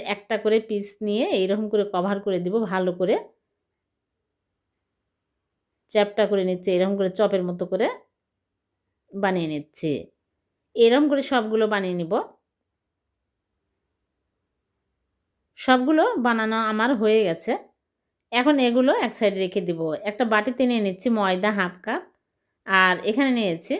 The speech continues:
স্বাদ মতো লবণ, আর দিয়ে দিচ্ছি চিলি ফ্লেক্স হাফ চামচ, ধনিয়া পাতা কুচি দিয়ে আমি ভালো করে মিক্স করে তারপর নরমাল পানি অল্প অল্প করে দিয়ে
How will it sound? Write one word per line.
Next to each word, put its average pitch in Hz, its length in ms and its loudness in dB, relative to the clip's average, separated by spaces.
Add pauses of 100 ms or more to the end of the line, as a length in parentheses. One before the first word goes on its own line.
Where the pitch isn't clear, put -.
(800)
স্বাদ 233 280 2
মতো 254 220 2
লবণ, 220 400 2 (280)
আর 196 220 0
দিয়ে 214 180 2
দিচ্ছি 196 280 -4 (100)
চিলি 262 240 0
ফ্লেক্স 254 340 -2 (220)
হাফ 185 260 -8
চামচ, 233 340 -4 (160)
ধনিয়া 208 280 0
পাতা 180 240 -6
কুচি 185 300 -6 (880)
দিয়ে 269 180 2
আমি 320 180 2
ভালো 226 280 2
করে 226 180 0
মিক্স 214 280 -4
করে 262 160 0 (120)
তারপর 277 320 0
নরমাল 214 460 0
পানি 214 280 -2
অল্প 226 200 -2
অল্প 202 220 0
করে 208 160 2 (100)
দিয়ে 226 160 0